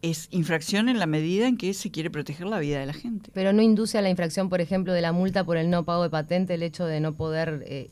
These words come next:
Speaker 2: ir saldando eso por las multas, ¿no induce a otras infracciones, que es conducir sin el pago de la patente al día, por ejemplo?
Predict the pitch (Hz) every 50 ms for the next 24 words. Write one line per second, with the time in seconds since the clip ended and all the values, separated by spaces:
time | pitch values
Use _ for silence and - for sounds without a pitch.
0 | - - 160 165 151 - - 143 147 151 147 165 180 185 190 175 165 160 165 -
1 | - 151 - - 156 160 165 151 156 165 170 185 175 - 196 175 160 151 - -
2 | - - - - _ - 175 185 196 196 190 214 - - 180 156 170 180 180 180
3 | 175 185 170 151 165 156 151 - 202 202 196 165 151 170 151 - 170 156 156 151
4 | 151 170 160 151 - 165 156 156 151 151 - 151 151 147 151 151 151 143 135 151
5 | 147 147 147 147 143 160 185 185 175 160 147 143 147 143 - 180 175 180 175 156
6 | 175 175 175 165